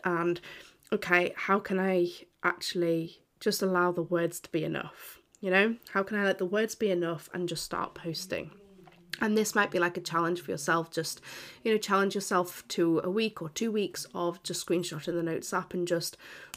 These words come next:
writing the words down and posting them and just building up that, like, habit of being consistency and posting, and then start introducing those graphics and, and more sort of put together pieces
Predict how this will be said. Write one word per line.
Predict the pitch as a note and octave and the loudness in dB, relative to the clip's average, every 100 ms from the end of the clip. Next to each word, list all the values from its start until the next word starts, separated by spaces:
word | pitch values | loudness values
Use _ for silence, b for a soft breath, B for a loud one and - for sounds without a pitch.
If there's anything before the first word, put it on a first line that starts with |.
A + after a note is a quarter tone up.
| G3 | 0
writing | F3+ F#3 G#3+ | 0 2 2
the | F#3+ | 4
words | F#3+ F#3 F3+ | 6 4 4
down | G3 F#3 F3+ F3+ | -2 0 0 -2
and | F3+ F3 | -4 -2
posting | F3 F3 E3 | -2 -2 -6
them | D#3 D3+ - | -4 -4 -2
and | E3+ | 0
just | F3 F3 | 0 2
building | F#3+ F3+ F3+ F#3 | 4 4 4 2
up | D3+ - | 0 -4
that, | - - - | -2 -2 -2
like, | F3 E3 | -4 -4
habit | - - D#3 E3+ E3+ | -6 -6 -2 0 0
of | E3+ - | 0 0
being | D#3 D#3+ | 0 0
consistency | E3+ F3 E3 - - - - D#3+ | -4 -6 -6 -8 -8 -6 -4 -4
and | D#3+ | -4
posting, | - F3+ F3+ - A3 G#3+ B3 B B B B B - | -4 -2 -2 -2 0 2 0 B B B B B 2
and | G#3 | 6
then | F#3+ | 6
start | F3+ F#3+ D3+ - _ - | 4 0 0 -2 _ 0
introducing | F#3+ G3 - F3 F3 E3 D3+ D#3 - | 2 2 4 4 4 0 0 -2 -2
those | D#3+ C#3+ D3+ - | 2 4 2 -2
graphics | - D3 - D#3+ - - | -4 -6 -2 -4 -2 -2
and, | D#3+ D#3 | 0 -2
and | - E3 | -2 -2
more | D#3 D3+ C3+ - | 0 2 0 0
sort | F#3 - | -6 -2
of | F3 D3+ - | -4 -4 -4
put | - - | -6 -6
together | - D#3 E3 | -4 -4 -4
pieces | D3+ C3 D3 - - - | -8 -6 -4 -2 -2 -4